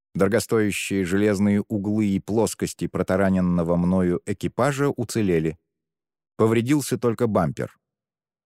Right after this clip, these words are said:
Я быстро исчислил в уме свои финансовые потери. Деталь плюс работа плюс некую сумму сверху, нечто вроде морального ущерба.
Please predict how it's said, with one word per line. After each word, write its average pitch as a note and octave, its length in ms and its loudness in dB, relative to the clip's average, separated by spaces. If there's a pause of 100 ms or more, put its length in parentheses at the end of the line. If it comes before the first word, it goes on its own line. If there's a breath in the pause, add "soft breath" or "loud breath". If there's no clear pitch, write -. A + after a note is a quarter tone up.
Я F3+ 200 2
быстро E3 400 0
исчислил A#2 520 0
в A2 80 0
уме C3+ 240 2
свои B2 320 0
финансовые G#2+ 640 0
потери. C#2 520 -2 (600)
Деталь C3+ 520 -2
плюс G#2+ 280 -4
работа A#2 520 -2
плюс G#2+ 300 -6
некую G#2+ 340 -2
сумму G2+ 380 -2
сверху, B2 540 -4
нечто A2+ 380 -2
вроде G#2+ 380 0
морального G#2 600 0
ущерба. F#2 720 -2